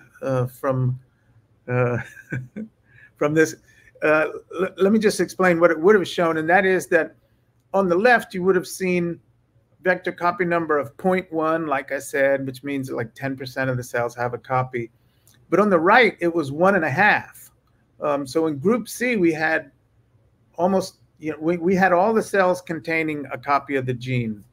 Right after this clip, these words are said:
on average, um, meaning that, you know, this should, uh, make a patient like sickle cell trait.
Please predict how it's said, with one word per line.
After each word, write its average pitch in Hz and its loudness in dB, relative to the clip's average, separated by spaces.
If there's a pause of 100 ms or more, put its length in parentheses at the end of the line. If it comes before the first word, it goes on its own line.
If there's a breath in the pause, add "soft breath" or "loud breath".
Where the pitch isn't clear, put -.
on 135 0
average, 110 -2 (420)
um, 120 -2
meaning 156 0
that, 135 0 (120)
you 151 -6
know, 131 -2
this 160 0
should, 196 4 (840)
uh, 131 -4
make 135 0
a 139 -4
patient 131 -6 (420)
like 127 0
sickle 127 -8
cell 110 -6
trait. 110 -2